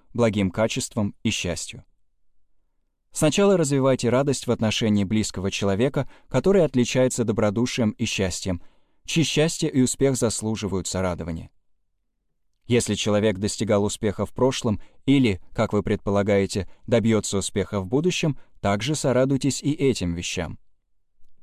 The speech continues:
Развив радость по отношению к этому близкому человеку, взращивайте радость по отношению к человеку нейтральному,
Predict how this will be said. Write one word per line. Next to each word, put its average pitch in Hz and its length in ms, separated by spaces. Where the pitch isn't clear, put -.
Развив 120 380
радость 123 340
по 107 100
отношению 101 540
к - 80
этому 98 300
близкому 98 420
человеку, 123 580
взращивайте 113 720
радость 120 380
по 127 100
отношению 123 480
к - 60
человеку 104 480
нейтральному, 143 640